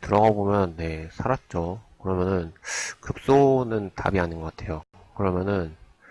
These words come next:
뭐, 궁도를 이렇게 좁혀볼까요? 네. 이렇게 두면은, 네, 이렇게 있는 수가 있어서 살았고, 두고요. 네, 여기를 끊고 이렇게 빠지면 양자충으로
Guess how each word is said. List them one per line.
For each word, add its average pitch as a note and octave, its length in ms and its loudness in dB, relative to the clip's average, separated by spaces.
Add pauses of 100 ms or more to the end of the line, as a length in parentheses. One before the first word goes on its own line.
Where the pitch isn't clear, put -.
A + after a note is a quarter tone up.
(340)
뭐, G2 160 -6
궁도를 A2 480 -2
이렇게 F2+ 180 -6
좁혀볼까요? F2+ 840 -6 (220)
네. D#2+ 300 -12 (380)
이렇게 F#2+ 240 -4 (140)
두면은, F2 540 -4 (140)
네, D#2+ 320 -12
이렇게 F#2+ 260 -6
있는 F2+ 480 -4
수가 F#2+ 200 -4
있어서 F2 560 -6
살았고, F2+ 640 -2 (920)
두고요. F2+ 640 -2 (580)
네, E2 180 -8
여기를 G#2 340 -4
끊고 B2 560 -4
이렇게 - 200 -10
빠지면 G2 640 -2
양자충으로 F2+ 1040 -4